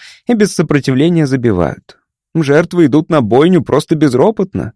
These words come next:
Не могу избавиться от впечатления, что эти травоядные мясные стада, домашний скот динозавров разумных. И ещё одно. При нападении хищников эти разумные их попросту изгоняют.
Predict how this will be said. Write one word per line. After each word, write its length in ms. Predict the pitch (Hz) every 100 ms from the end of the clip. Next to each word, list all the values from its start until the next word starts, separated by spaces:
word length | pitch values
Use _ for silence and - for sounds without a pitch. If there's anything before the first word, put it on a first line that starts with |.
| _ _ _ _ _ _ _ -
Не 140 | 180
могу 360 | 202 202 156 147
избавиться 460 | 139 160 127 120 151
от 80 |
впечатления, 640 | - 180 170 190 254 240 170
что 140 | -
эти 180 | 170 165
травоядные 760 | 156 175 175 185 262 233 151 147
мясные 440 | 180 - 202 226
стада, 520 | 208 208 190 127 76 - _ -
домашний 540 | 180 226 226 196 208 214
скот 300 | - 139 107
динозавров 600 | 156 160 214 214 127 165
разумных. 680 | 185 139 101 80 - - _ _ _ _ _ -
И 160 | 143
ещё 340 | 165 160 143 101
одно. 280 | 87 80 - - - _ _
При 160 | - 143
нападении 480 | 139 147 139 131 135
хищников 560 | - 226 131 107 107
эти 220 | - 147 139
разумные 640 | 143 127 175 247 143 123
их 280 | - 156 -
попросту 480 | 214 220 127 - 175
изгоняют. 640 | 175 214 208 87 - -